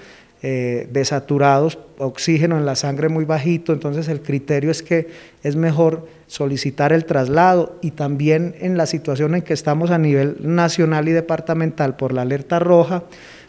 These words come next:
hospitalaria, pues es mejor comentarlos a tiempo para tener el cupo.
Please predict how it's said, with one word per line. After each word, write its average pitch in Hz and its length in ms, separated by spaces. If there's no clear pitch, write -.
hospitalaria, 160 920
pues 135 180
es 143 120
mejor 170 540
comentarlos 156 760
a 156 140
tiempo 202 420
para 135 280
tener 131 260
el 151 140
cupo. 190 380